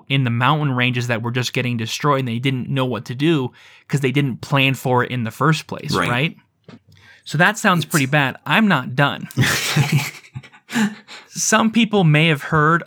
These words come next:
Speaker 1: of the Credit Mobilier scandal.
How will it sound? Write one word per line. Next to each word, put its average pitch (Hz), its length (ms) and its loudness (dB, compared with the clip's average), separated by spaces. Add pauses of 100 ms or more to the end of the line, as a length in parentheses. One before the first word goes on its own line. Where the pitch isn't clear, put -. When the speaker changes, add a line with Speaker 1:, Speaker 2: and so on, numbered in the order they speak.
Speaker 1:
of 131 180 -2
the 120 280 -2
Credit 165 500 -4 (340)
Mobilier 170 580 -2
scandal. 196 580 -4